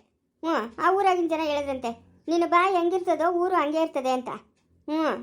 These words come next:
ನಾವ್ ಹೆಂಗಿರ್ತೀರೋ ಜನನೂ ಹಂಗೆ ಇರ್ತಾರೆ. ಬೋಲು ಮಾತು ಕಲ್ತು ಬಿಟ್ಟಿದ್ಯಾ ಬಿಡೆ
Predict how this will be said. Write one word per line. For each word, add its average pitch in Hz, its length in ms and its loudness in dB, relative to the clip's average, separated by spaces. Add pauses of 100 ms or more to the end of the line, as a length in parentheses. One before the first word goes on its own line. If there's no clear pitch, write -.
(440)
ನಾವ್ 440 260 4
ಹೆಂಗಿರ್ತೀರೋ 427 680 4
ಜನನೂ 359 280 2
ಹಂಗೆ 311 240 2
ಇರ್ತಾರೆ. 269 320 0 (360)
ಬೋಲು 311 260 4
ಮಾತು 466 300 4
ಕಲ್ತು 480 220 2
ಬಿಟ್ಟಿದ್ಯಾ 453 360 2
ಬಿಡೆ 392 240 4